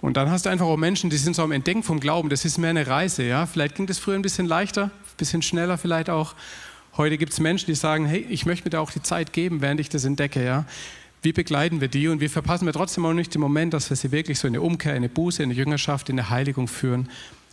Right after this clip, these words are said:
dass wir da nicht vorher stehen bleiben. Und mein Anliegen ist einfach, dass uns als Chapel und auch als Gemeinden einfach gelingt, dass wir Menschen wirklich im Interesse, im Fokus haben, ja. Ich habe mich jetzt, äh, vor zwei Wochen im Schwimmverein zum Beispiel angeschlossen und es sind wunderbare Menschen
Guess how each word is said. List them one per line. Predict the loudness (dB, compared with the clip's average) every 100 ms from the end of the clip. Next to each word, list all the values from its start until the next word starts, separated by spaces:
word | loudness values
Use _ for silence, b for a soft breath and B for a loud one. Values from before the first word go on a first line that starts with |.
| -4
dass | -2 0
wir | 0
da | 2
nicht | 0
vorher | 0 0
stehen | 0 0 -2
bleiben. | 0 0 0
Und | 2
mein | 2 2
Anliegen | 2 2 2 2
ist | 0 0
einfach, | 0 2 0 -2 B B B B B
dass | 0 0
uns | 0
als | 0 0 0
Chapel | 0 0 0 0 -2 -10 -10 -4
und | 0
auch | 2
als | 0 -2
Gemeinden | -2 0 2 2 0 -2
einfach | 0 0 -2 -2
gelingt, | -2 0 -2 -2
dass | -4 -2
wir | -2
Menschen | 0 0 0 -2 -4 -6 -6
wirklich | -4 -4 -4
im | -6
Interesse, | -6 -4 -4 -2
im |
Fokus | -4 -6 -6 -6
haben, | -4 -4 -4
ja. | -4 -6 -14 B B B B B B _ _ -20 -8
Ich | -4
habe | -2
mich |
jetzt, | -2 -2 0
äh, | 0
vor | 0 -2
zwei | 0 0 2
Wochen | 2 0
im | 0
Schwimmverein | 0 0 0 0 0
zum | 2 0
Beispiel | 0 -2
angeschlossen | 0 0 0 0 0
und |
es | 0
sind | 0 2
wunderbare | 2 2 0 0 0 0
Menschen | 0 0 -4 -8